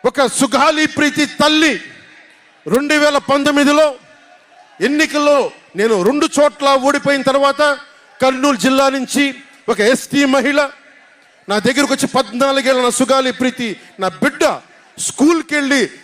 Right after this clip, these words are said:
చనిపోయిందేనంటే," నాకు ఓడిపోయి, రెండు చోట్ల ఓడిపోయిన నాకు నిస్సహాయత వచ్చింది. ఇట్లా ఏ మూలకెళ్ళినా ఒక కౌలు రైతులు కానీ, గిట్టుబాటు ధర రాని రైతులు కానీ, ప్రతి ఒక్కరూ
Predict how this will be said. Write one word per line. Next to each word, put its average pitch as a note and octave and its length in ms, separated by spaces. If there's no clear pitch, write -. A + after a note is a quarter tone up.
చనిపోయిందేనంటే," C4 1400
నాకు G#3 220
ఓడిపోయి, C#4 500
రెండు C#4+ 240
చోట్ల C#4 240
ఓడిపోయిన B3+ 480
నాకు A#3+ 520
నిస్సహాయత B3 500
వచ్చింది. E3+ 360
ఇట్లా C#4+ 220
ఏ B3+ 320
మూలకెళ్ళినా C#4 680
ఒక A3+ 180
కౌలు D4 460
రైతులు C4+ 280
కానీ, B3 340
గిట్టుబాటు D4 520
ధర C4 240
రాని C4+ 180
రైతులు C4 400
కానీ, A3+ 340
ప్రతి B3+ 260
ఒక్కరూ B3+ 600